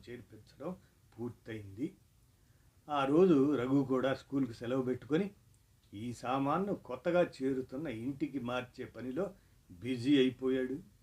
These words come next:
ఆ రాత్రికి సామాను ఎలా ఉన్నది అలానే వదిలి హోటల్ నుంచి భోజనాలు తెప్పించుకొని తిని ఎక్కడ వాళ్ళు అక్కడ అలసటగా పడుకుండిపోయారు.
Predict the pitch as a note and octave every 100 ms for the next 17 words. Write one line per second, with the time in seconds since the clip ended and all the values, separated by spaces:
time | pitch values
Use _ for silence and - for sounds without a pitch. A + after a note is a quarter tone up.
0 | _ _ _ _ _ _ _ G#2+ A2+ B2
1 | C3 - C3 D3 A2 A2+ - A#2+ C3 C3
2 | B2 A#2+ B2 B2 A#2+ A2+ A2 B2 D3+ _
3 | _ _ - B2 B2 A#2+ A2+ G#2 A2 C3
4 | F#3 - _ _ _ - D3 D3 C3+ B2+
5 | F#3 D3+ G#2+ F#2 A#2+ C3+ C#3+ D3+ D3+ C#3+
6 | - - - B2+ F#3 F#3+ _ _ - D3
7 | E3 G3 F#3+ - B2 - A#2 A2 C3 F#3+
8 | B2+ - A2+ A#2+ - _ _ _ - C3+
9 | C3+ - C#3 A#2 A2+ A2+ - G#2+ G#2+ A2
10 | G#2 A2 G#2 A2 A2